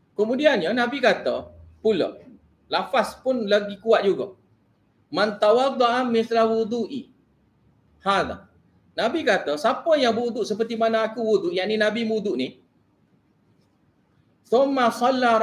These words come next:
raka'atain," kemudian dia solat dua rakaat. Dia solat dua rakaat. Kan? Solat dua rakaat. Tapi solat dua rakaat itu, solat dua rakaat yang khusyuk lah.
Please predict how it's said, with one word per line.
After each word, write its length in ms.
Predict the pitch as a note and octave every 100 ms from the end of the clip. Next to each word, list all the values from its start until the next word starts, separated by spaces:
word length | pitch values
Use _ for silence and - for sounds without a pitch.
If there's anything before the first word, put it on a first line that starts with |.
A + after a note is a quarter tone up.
| G#3+
raka'atain," 380 | G3 G3 B3
kemudian 260 | A3+ A3 A3+
dia 160 | G#3+ G#3
solat 320 | G#3 A3 F#3
dua 180 | G#3+ F#3+
rakaat. 360 | E3 C3 - - _
Dia 140 | E3 G3
solat 400 | G3 A3+ A#3 E3
dua 220 | G#3+ A3
rakaat. 420 | G3 C#3 - _ _ -
Kan? 320 | C#3+ G2 - _
Solat 320 | _ F3 F#3 D#3
dua 180 | E3+ D3
rakaat. 260 | G#2+ - _ _ _ _ _ _ _ _ _ _ _ _ _ _ _ _ _ _ _ _ _ _ _ _ -
Tapi 240 | F#3 D4+
solat 320 | C#4+ C#4+ C#4
dua 120 | B3+ C4+
rakaat 400 | B3+ C4+ A#3+ A3+
itu, 160 | A3+ D4+ B3
solat 360 | A#3+ B3 A#3
dua 160 | G#3+ A#3
rakaat 320 | A3 A3+ A#3 G#3
yang 160 | G3
khusyuk 320 | G3 G3+ - D#3+
lah. 240 | B3+ -